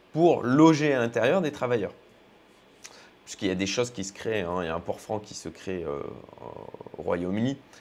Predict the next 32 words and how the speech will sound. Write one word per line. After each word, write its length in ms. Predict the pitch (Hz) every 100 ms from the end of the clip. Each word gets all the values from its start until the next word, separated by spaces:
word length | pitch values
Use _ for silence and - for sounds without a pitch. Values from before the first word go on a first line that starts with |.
| - -
euh, 100 | 85
notamment 560 | 101 101 98 104 107
depuis 380 | 82 82 - 90
le 100 | 80
Brexit. 680 | 76 92 117 147 156 - - -
Ils 120 | 85
sont 140 | -
en 40 | 82
train 200 | - 98
de 60 |
se 140 | 95 -
organiser 580 | 78 78 90 90 95 104
pour 240 | - 95
devenir 380 | 82 85 92 90
une 200 | 78 78
plateforme, 720 | - 95 - 107 107 92 78 - - - - -
euh, 440 | 73 71 65 60 60
on 60 | 65
va 100 | 87
dire, 400 | 90 98 82 76 - - _ - -
de 140 | 87 92 - -
passage, 640 | 107 104 - 139 156 101 87 - -
un, 320 | 87 85 82
un 60 | 98
point 180 | 107 110
pivot 520 | 110 120 139 160 98
entre 300 | 98 - 101
les 180 | 98 98
États-Unis, 520 | 98 92 92 98 110
la 100 | 90
Chine, 300 | - 101 98
l'Europe. 300 | 90 117